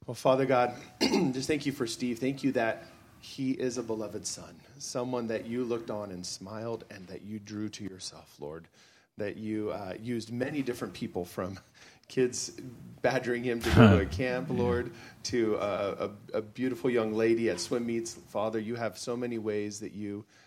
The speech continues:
Speaker 1: have loved Steve and worked in his life, and I thank you for that. Thank you that he can sit here and testify to your goodness amidst his sinfulness,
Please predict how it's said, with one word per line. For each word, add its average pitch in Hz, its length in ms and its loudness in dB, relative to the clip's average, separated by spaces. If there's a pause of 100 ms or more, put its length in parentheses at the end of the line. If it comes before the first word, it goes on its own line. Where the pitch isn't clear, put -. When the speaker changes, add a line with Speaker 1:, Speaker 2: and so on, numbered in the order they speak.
(200)
Speaker 1:
have 98 240 -8
loved 110 360 -2
Steve 90 380 -4
and 90 140 -8
worked 87 220 -10
in 82 80 -14
his 82 180 -16
life, 82 300 -18
and 90 80 -14
I 87 80 -14
thank 95 320 -12
you 85 40 -12
for 76 220 -14
that. 76 240 -16
Thank 110 220 -6
you 117 80 -2
that 98 140 -4
he 113 160 -4
can - 140 -16
sit 107 220 -10
here 101 140 -10
and 82 100 -12
testify 80 680 -8 (480)
to 120 100 -8
your 117 180 4
goodness 110 520 -2
amidst 98 380 -8
his 101 160 -10
sinfulness, - 720 -12